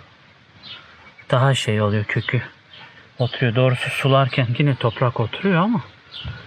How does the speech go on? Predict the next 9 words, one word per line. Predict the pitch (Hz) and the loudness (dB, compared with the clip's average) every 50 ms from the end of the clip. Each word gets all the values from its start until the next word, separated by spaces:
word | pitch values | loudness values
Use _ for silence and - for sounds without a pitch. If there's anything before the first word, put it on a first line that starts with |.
| - - - - - - | -18 -14 -8 -8 -6 -2
yine | - 160 156 | 0 2 2
elle | 147 131 151 156 156 143 139 135 | 4 2 2 4 4 2 4 4
bastırmak | 139 127 123 - - - 135 151 175 165 120 113 - - - - - - - - - - - - - - - - - | 2 0 0 -2 -4 -2 0 2 2 0 -2 -6 -10 -12 -12 -8 -8 -8 -8 -10 -16 -18 -20 -20 -20 -20 -20 -16 -8
her | - - 160 | -2 -2 0
zaman | 147 135 139 139 147 147 147 | 2 2 4 4 4 4 4
iyi. | 139 135 131 117 | 4 4 4 4
Biraz | 120 123 143 139 135 - - - - - - - - - - - - - | 4 4 4 4 2 2 -2 -4 -6 -8 -14 -14 -14 -14 -14 -12 -8 -6
şu | - - - 143 | -4 0 2 4
mesela | 135 131 131 131 - - 151 143 151 | 4 4 4 4 4 2 4 2 2